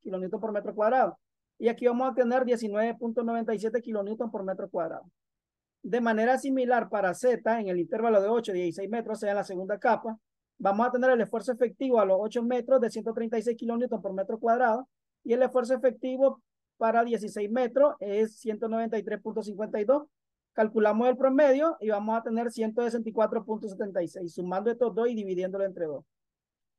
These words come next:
De aquí calculamos F promedio dos va a ser igual a uno menos el seno de treinta y dos por la tangente de treinta y dos por ciento sesenta y cuatro punto setenta y seis. Y vamos a obtener un valor de cuarenta y ocho punto cuarenta kilonewton por metro cuadrado.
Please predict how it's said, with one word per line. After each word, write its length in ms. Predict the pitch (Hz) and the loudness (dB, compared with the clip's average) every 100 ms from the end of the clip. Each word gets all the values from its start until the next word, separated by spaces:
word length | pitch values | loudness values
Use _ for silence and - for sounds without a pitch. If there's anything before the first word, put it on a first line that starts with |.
| _ | _
De 140 | 185 269 | 2 2
aquí 280 | 233 277 | 4 0
calculamos 720 | 294 226 226 208 247 233 262 240 | 2 2 2 2 4 4 2 0
F 240 | 208 226 | -2 -4
promedio 480 | 226 233 247 247 262 | -2 -2 4 8 10
dos 240 | 254 330 - _ _ - 226 | 10 6 2 _ _ -8 -4
va 80 | |
a 40 | 185 | -4
ser 160 | 208 | -4
igual 320 | 214 214 247 214 | -4 2 4 4
a 80 | |
uno 280 | 226 269 240 | 2 0 -2
menos 300 | 233 220 190 | -4 -4 -2
el 80 | 180 | -4
seno 220 | 208 196 | -6 -2
de 100 | 214 | -2
treinta 320 | 214 233 233 | -2 -4 -2
y 60 | 233 | 2
dos 220 | 247 311 - _ _ _ | 4 4 2 _ _ _
por 160 | 226 254 | 0 4
la 140 | 233 | 4
tangente 380 | 214 190 202 233 | 2 -2 -2 -2
de 120 | 240 | -2
treinta 300 | 233 240 247 | -2 0 0
y 60 | 220 | 4
dos 220 | 269 277 | 4 4
por 200 | 226 262 | 2 0
ciento 260 | 254 220 240 | 0 -2 -2
sesenta 200 | 226 220 | -2 -4
y 60 | |
cuatro 260 | 220 208 226 | -2 -2 -4
punto 220 | 220 220 | -8 -10
setenta 380 | 202 208 202 180 | -10 -10 -8 -8
y 60 | 165 | -10
seis. 200 | - 196 _ _ _ _ _ - | -12 -20 _ _ _ _ _ 2
Y 60 | |
vamos 200 | 254 262 | 4 6
a 40 | 277 | 4
obtener 220 | 277 269 | 4 4
un 120 | 269 | 4
valor 400 | 262 240 262 277 | 2 4 4 2
de 240 | - 196 233 | -4 -6 -4
cuarenta 340 | 240 226 220 | -2 -2 -4
y 60 | 202 | -6
ocho 220 | 208 220 | -6 -6
punto 260 | 220 214 - | -4 -6 -4
cuarenta 480 | 185 180 165 160 - _ _ _ _ _ _ _ | -2 -2 -4 -8 -16 _ _ _ _ _ _ _
kilonewton 540 | 262 269 226 233 240 | 2 4 4 2 0
por 120 | 220 | -2
metro 280 | 190 185 190 | -4 -6 -2
cuadrado. 500 | 202 196 254 196 | 2 6 6 6